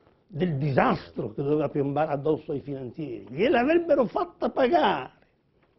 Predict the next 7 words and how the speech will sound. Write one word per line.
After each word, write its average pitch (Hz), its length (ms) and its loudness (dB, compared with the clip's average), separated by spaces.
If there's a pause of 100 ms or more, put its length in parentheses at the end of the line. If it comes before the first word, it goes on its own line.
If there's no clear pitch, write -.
(960)
Ebbene, 143 520 -4
nessuno 277 560 -2
ha - 40 -4
pagato 170 480 -6
niente. 117 280 -16 (1500)
I 277 140 2
finanzieri, 127 920 0